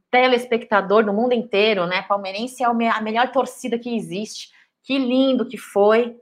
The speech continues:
né? A noite de ontem no estádio. Parabéns à galera que pôde ir. Deve ter ido muita gente de fora de Londrina, né? Também nas cidades vizinhas, nos estados mais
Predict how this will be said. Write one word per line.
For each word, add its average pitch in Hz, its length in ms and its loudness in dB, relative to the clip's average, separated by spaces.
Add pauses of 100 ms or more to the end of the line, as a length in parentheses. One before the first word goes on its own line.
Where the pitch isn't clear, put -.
né? 196 220 -4
A 214 60 -2
noite 202 280 -6
de 185 100 -6
ontem 185 220 -4
no 180 80 -8
estádio. 202 600 -4 (460)
Parabéns 233 680 2
à 233 60 0
galera 202 320 -2
que 214 120 -14
pôde 240 420 0
ir. 226 280 -4 (240)
Deve 349 240 4
ter 339 240 -2
ido 320 120 0
muita 302 240 -2
gente 320 220 -8
de - 80 -4
fora 285 340 2
de 240 120 -4
Londrina, 185 560 -6
né? 196 180 -2
Também 202 400 -6
nas 190 180 -8
cidades 190 380 -2
vizinhas, 196 720 -4
nos 180 140 -12
estados 185 340 -8
mais 165 180 -14